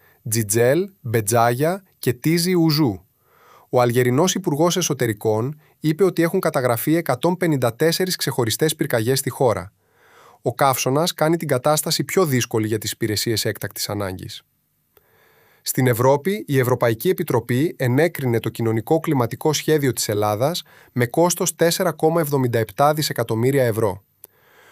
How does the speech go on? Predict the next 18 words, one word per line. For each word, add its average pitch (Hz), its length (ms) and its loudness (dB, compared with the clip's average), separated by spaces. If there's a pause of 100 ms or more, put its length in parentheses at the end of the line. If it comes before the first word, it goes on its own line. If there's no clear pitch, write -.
(120)
Στόχος 190 440 0
του - 80 -4
σχεδίου 117 640 0
είναι 170 200 2
να 175 100 2
βοηθήσει 143 520 0
ευάλωτα 151 480 2
νοικοκυριά, 113 680 -2 (260)
χρήστες 170 400 2
μεταφορών 127 720 2 (160)
και 127 140 0
μικρές 151 360 0
επιχειρήσεις 120 760 -4 (260)
να 131 140 2
μεταβούν 127 480 2
σε 180 100 -2
καθαρότερη 143 600 0
ενέργεια. 101 540 -2